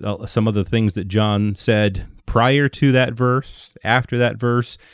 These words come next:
some of the things that Paul said, the other epistles. So we'll get into that this week, and hopefully it'll be a, a good thing if maybe, uh, First John one nine has tripped you up a little in, in, in your life in Christ.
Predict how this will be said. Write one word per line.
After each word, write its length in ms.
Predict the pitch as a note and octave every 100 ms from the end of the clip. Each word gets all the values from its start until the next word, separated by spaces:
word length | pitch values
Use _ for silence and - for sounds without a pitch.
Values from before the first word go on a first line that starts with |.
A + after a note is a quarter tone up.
| _ _
some 160 | - F#2+
of 60 |
the 80 | F#2+
things 240 | F#2 F#2+ F2+
that 140 | F2+
Paul 340 | - A#2 A#2
said, 400 | A#2 A#2 G#2 G#2
the 100 | F#2+
other 200 | G2+ F2+
epistles. 400 | F#2 B2 A#2 A2
So 180 | - C3+
we'll 140 | G3 C#4+
get 160 | C#4+
into 160 | A#3 C3+
that 200 | G2 F#2+
this 240 | G2 G2
week, 220 | G#2 A2
and 100 | A#2
hopefully 440 | A2 C#3+ D3 C#3+ C3 - - -
it'll 180 | A#2+ A#2
be 220 | B2 B2
a, 100 | A2
a 140 | G#2
good 240 | G#2 B2+ G#2
thing 340 | A#2+ A2 G2+ - _
if 200 | B2 B2
maybe, 400 | C3 D3 C3 A#2+ A2 B2+
uh, 140 | A2
First 300 | - A#2+ G2+
John 240 | A2+ G#2
one 160 | G2+ G2
nine 220 | G2 G2
has 160 | F2 F2+
tripped 300 | - F#2 -
you 100 | F2+
up 140 | E2
a 20 |
little 300 | E2 D#2+ D#2
in, 180 | D#2 -
in, 220 | D2+ D#2+ -
in 140 | F#2+
your 220 | F2+ E2+
life 240 | E2+ F2 -
in 100 | F2
Christ. 540 | - E2 - - -